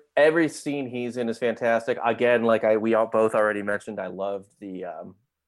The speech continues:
Marilyn Monroe routine. Um, I think there were parts of the phone call scene that I liked a lot when they were both coaching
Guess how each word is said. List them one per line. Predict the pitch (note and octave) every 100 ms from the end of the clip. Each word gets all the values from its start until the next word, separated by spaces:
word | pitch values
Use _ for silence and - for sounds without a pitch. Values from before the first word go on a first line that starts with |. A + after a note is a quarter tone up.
| _ -
Marilyn | G#2+ G#2 G2+
Monroe | G2 F#2+ G#2
routine. | G#2 G#2 G#2 G#2+ G2+ G2+ G2 _ _ _ _ _ _ -
Um, | G2+ F#2+ F2+ F2+ E2+ _ _ _ _ _ _ _ _ _ _ _ _ _ _ _ _ _ -
I | B2 A#2 _
think | - D#3 F3 F3+ - _ _ _ _ _ _ _ _ _ _ _ _ _
there | C3+ B2
were | A2+
parts | - - - B2 B2 - - - -
of | A2 G#2+
the | G#2
phone | - G#2+ G#2 A2
call | A#2 A2+ A2+
scene | A#2 - A#2+ B2 B2
that | B2 A#2
I | A#2
liked | A#2+ B2 C3
a |
lot | B2 B2 B2+ -
when | G#2+ G#2+ -
they | A#2
were | A2
both | G#2 G#2+ G#2 -
coaching | A#2 G#2 - G2+ G2+